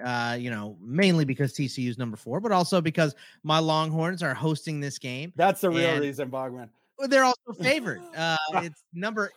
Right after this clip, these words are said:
Speaker 1: eighteen, Texas in Austin by seven points versus number four, T C U. Sixty-four and a half is the total here. So, Thor, fill us in. How y-, how you, uh, think this one's gonna play out?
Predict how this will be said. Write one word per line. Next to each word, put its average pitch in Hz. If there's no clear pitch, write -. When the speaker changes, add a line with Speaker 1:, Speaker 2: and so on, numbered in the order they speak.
Speaker 1:
eighteen, 247
Texas 185
in 180
Austin 151
by 143
seven 165
points 151
versus 123
number 120
four, 135
T 127
C 113
U. 113
Sixty-four 123
and 110
a 104
half 143
is 120
the 101
total 110
here. 165
So, 113
Thor, 202
fill 135
us 165
in. 131
How 117
y-, 131
how 127
you, 120
uh, 110
think 151
this 131
one's 131
gonna 127
play 117
out? 64